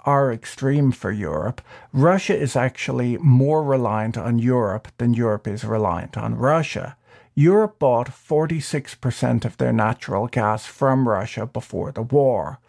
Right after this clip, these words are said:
but Russia sold eighty-three percent of their gas to Europe. Russia and the Russian economy is far more dependent on Europe than vice versa.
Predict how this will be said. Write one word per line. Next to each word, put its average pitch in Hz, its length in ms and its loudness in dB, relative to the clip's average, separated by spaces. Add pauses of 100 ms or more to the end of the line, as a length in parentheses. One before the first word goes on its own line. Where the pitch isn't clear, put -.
(300)
but 147 140 2
Russia 170 440 2
sold 143 640 -2 (140)
eighty-three 147 760 2
percent 120 540 -2
of 113 100 -6
their 117 180 0
gas 113 440 -2
to - 100 -6
Europe. 139 680 0 (440)
Russia 190 580 0
and 147 220 0
the 135 100 0
Russian 127 380 -2
economy 117 720 -2 (260)
is 139 200 0
far 160 440 0
more 139 260 0
dependent 123 720 -2 (100)
on 117 260 0
Europe 113 600 -2
than 113 160 0
vice 101 380 -4
versa. - 640 -2